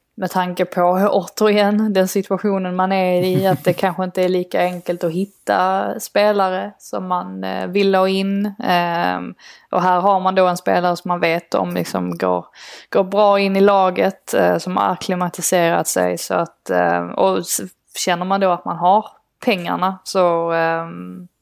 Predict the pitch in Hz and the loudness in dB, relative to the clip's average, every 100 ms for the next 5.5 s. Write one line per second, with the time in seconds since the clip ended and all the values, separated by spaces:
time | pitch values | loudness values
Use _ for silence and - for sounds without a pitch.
0 | _ - 220 214 202 196 196 185 185 185 | _ -2 0 2 2 2 2 0 -2 -2
1 | 175 175 - 175 185 175 - - _ _ | 0 0 -2 -4 -2 -2 -6 -20 _ _
2 | _ _ - 185 175 _ - 165 165 170 | _ _ -4 -4 -4 _ -6 -4 -4 -6
3 | 165 185 - 170 165 160 _ - _ _ | -6 -8 -6 -4 -2 -6 _ -20 _ _
4 | - - 180 175 - 180 185 175 165 - | -6 -2 0 -2 -6 -6 -6 -6 -10 -8
5 | 175 170 170 180 - | -6 -6 -10 -14 -20